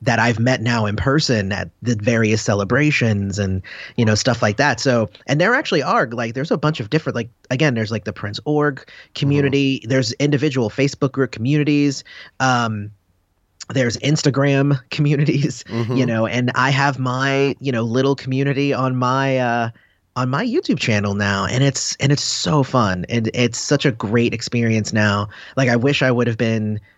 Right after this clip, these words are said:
Speaker 1: you know, sharing my love for Prince's music with other people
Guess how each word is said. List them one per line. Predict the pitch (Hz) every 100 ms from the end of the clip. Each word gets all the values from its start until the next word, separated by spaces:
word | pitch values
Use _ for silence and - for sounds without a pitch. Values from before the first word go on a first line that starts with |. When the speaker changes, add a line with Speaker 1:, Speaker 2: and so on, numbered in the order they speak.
| _ -
Speaker 1:
you | 110
know, | 104
sharing | - 117 113
my | 110 110
love | 107 107
for | -
Prince's | 107 117 110 107
music | 110 110 101 101
with | 104
other | 107 104
people | 113 110 107 104 95